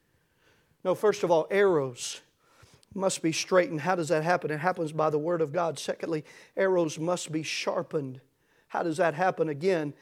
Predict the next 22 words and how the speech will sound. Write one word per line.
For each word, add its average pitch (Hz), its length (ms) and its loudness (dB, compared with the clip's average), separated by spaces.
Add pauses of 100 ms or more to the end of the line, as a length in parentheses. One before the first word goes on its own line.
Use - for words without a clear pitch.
(220)
it 160 120 0
happens 160 360 -6
by 151 180 -2
the 151 80 -2
Word 156 240 -2
of 143 100 -8
God. 185 240 -8 (1000)
Arrows 185 440 8
must 196 260 -2
be 170 140 2
sharpened. 180 580 0 (320)
Proverbs 170 380 2
twenty-seven 185 560 2
and 165 100 -2
verse 170 160 -2
seventeen. 180 640 2
We 160 80 -4
spent 185 340 2 (420)
a 160 60 -8
couple 185 240 4
years 180 240 8
ago, 160 380 6